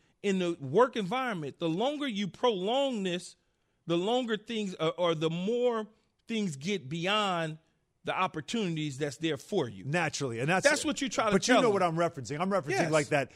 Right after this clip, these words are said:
Speaker 2: that first time through, like, "Look, would you do this?
Speaker 1: Yes,
Speaker 2: Or
Speaker 1: that's
Speaker 2: would you just,
Speaker 1: okay.
Speaker 2: just get, get, get into your job?" Now, again, you'd have to love football. Just like if you're playing in the minors
Speaker 1: I
Speaker 2: for a
Speaker 1: don't
Speaker 2: bunch of
Speaker 1: think
Speaker 2: years in any
Speaker 1: people
Speaker 2: other sport, you'd have
Speaker 1: realize
Speaker 2: to love that sport to do it.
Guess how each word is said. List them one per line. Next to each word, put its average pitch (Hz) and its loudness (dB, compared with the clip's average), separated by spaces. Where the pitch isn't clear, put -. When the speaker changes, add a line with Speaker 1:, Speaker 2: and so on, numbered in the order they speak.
Speaker 2:
that 151 -4
first 185 0
time 160 2
through, 175 2
like, 139 0
"Look, 131 -4
would 131 -2
you 127 -8
do 131 -2
this? 170 2
Speaker 1:
Yes, 427 0
Speaker 2:
Or 147 4
Speaker 1:
that's - 6
Speaker 2:
would - 2
you 170 4
just, 370 4
Speaker 1:
okay. 302 4
Speaker 2:
just 170 2
get, 190 4
get, 175 4
get 170 2
into 160 -2
your 151 0
job?" 180 2
Now, 165 4
again, 170 2
you'd 170 6
have 208 6
to 135 0
love 117 6
football. 110 0
Just - -4
like 156 2
if 139 -4
you're 165 0
playing 156 0
in 135 -4
the 127 -4
minors 139 0
Speaker 1:
I - -2
Speaker 2:
for - 0
a - 4
Speaker 1:
don't - 0
Speaker 2:
bunch 139 0
of - 0
Speaker 1:
think 240 -2
Speaker 2:
years 139 0
in 131 -2
any 139 0
Speaker 1:
people 135 4
Speaker 2:
other 208 0
sport, 202 4
you'd 190 10
have 147 2
Speaker 1:
realize 185 4
Speaker 2:
to 151 0
love 156 6
that 147 2
sport 160 0
to 120 -6
do 175 2
it. 143 0